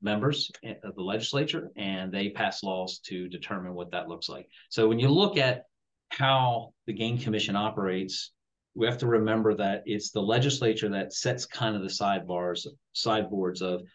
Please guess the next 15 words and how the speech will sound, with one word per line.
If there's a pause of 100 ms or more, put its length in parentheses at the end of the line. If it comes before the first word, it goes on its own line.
(180)
"Okay,
Game
Commission,
you're
gonna,
you're
gonna
have
authority
between
here
and
here (260)
to
operate."